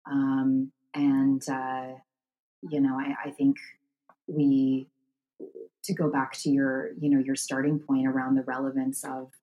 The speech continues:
of organizations like Inside Out, I, I think that's, that's a huge part of it. We,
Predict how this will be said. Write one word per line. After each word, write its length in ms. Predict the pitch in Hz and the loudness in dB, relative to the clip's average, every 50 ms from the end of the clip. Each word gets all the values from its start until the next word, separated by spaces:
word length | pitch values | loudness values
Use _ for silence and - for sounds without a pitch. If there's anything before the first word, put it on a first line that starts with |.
| - | -12
of 120 | - 147 143 | -10 -8 -6
organizations 680 | 139 135 131 - 135 135 131 - 135 123 - - 139 - | -6 -6 -2 0 0 0 0 -2 -6 -6 -4 -4 -4 -4
like 160 | 135 131 - | -4 -10 -10
Inside 320 | 135 131 131 - 131 127 - | -8 -10 -10 -10 -14 -12 -10
Out, 200 | 175 214 - - | -8 -6 -6 -6
I, 160 | 151 143 143 - - | -4 -4 -6 -6 -6
I 80 | - - - | -12 -8 -2
think 160 | 277 269 277 - | -2 -2 -2 -2
that's, 460 | - 131 - - - - - - - - - | -6 -12 -12 -12 -12 -12 -12 -14 -14 -12 -10
that's 200 | 143 143 - 151 | -10 -8 -8 -8
a 40 | |
huge 280 | 143 147 139 131 - - | -6 -4 -4 -4 -4 -6
part 180 | - 131 131 143 | -10 -6 -4 -4
of 80 | 151 151 | -4 -4
it. 240 | 147 - - - - | -6 -10 -14 -12 -2
We, 320 | 147 143 139 135 135 135 | 0 2 2 2 2 -2